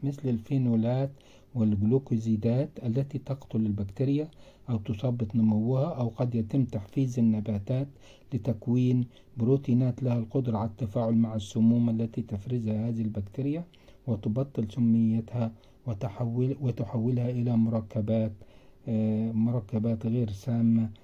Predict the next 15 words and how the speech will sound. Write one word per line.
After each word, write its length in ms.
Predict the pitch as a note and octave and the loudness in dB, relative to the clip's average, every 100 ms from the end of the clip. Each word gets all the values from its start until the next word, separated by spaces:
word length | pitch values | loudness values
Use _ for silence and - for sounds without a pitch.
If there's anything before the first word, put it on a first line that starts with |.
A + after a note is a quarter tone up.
| - A#2+ | -12 -2
للنبات 600 | A#2+ A#2 A2+ A#2 A#2 A2+ - | 4 4 4 2 0 -2 2
مثل 420 | A2+ A#2+ - C3 | 4 2 -2 -8
إنزيمات 800 | C3 A#2 G#2+ A2 A2 A2 A#2 A2+ - | 0 2 2 2 2 4 2 0 0
نزع 280 | A2+ A2+ G#2+ | 0 2 -2
السمية. 640 | A2 - A#2+ G#2 G2 A2+ - - - - - - | -6 -2 0 2 0 -4 -14 -20 -20 -20 -20 -6
طيب، 280 | B2 A2 G#2+ | 0 0 2
ماذا 260 | B2+ D3+ | 2 0
يحدث 360 | D#3+ D3+ D3 - | -4 -4 -8 -2
عند 160 | C#3 C3+ | -2 0
نقص 560 | C#3 - - - - - | -2 -4 -12 -20 -20 -12
إفراز 520 | - - C3+ C#3+ C3+ | -10 -4 0 0 0
هرمون 400 | B2+ A2+ B2+ C3+ | 0 2 2 2
التيموسين 640 | A#2 G2+ C3 B2 A#2 - B2 | 0 -2 0 2 0 0 -2
في 80 | A2+ | 0
الإنسان؟ 560 | A2 G2+ G2+ B2+ C#3 | -2 -2 -2 -2 -2